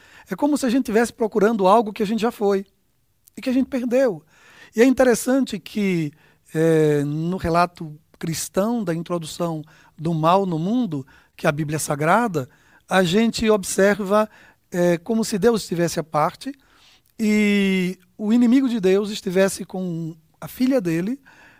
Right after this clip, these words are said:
dizendo pra ela o seguinte, tentando convencê-la que o pai dela não a amava. Imagine, você tem um filho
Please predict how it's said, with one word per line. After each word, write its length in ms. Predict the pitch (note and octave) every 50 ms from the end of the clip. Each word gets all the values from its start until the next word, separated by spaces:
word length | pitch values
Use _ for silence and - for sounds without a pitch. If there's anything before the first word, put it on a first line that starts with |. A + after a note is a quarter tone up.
| _ _ -
dizendo 560 | E3 E3 F3 G#3 F#3 E3 F#3 G3+ G3+ F#3+ F#3+
pra 180 | F3 F#3+ F#3
ela 160 | F3+ F#3 F#3 F3+
o 40 |
seguinte, 920 | F3 - - E3+ D3 D3 E3+ F#3 F#3+ F#3 F3+ F3+ - - - F#3+ F3+ E3+ - - - _ _
tentando 340 | - G#3+ G#3 - D#4 C#4 C#4
convencê-la 840 | - C4 C4 A#3+ B3 A#3 - - - G3+ G3+ A3 A3+ A3+ A3+ A3+ G#3+ _ _ _
que 120 | - G#3
o 80 | G3+ G3
pai 320 | - - F#3+ F#3 G#3+ B3
dela 320 | G#3+ G3 F#3+ F#3+ G3 G3+ F#3+
não 200 | F#3 F#3 F3+ F3
a 80 | F3
amava. 460 | F3 E3 D3+ C3+ B2+ B2 A#2+ A#2+ A#2 _ _ _ _ _ _ _ _ _ _ _ _ _ _ _ _ _
Imagine, 400 | - G3 A3 A3+ F3+ F#3+ F3+ E3 D#3
você 180 | D#3 - -
tem 100 | E3+ F#3
um 80 | G3+ G#3
filho 380 | - - - F#3+ G3+ G#3 C#4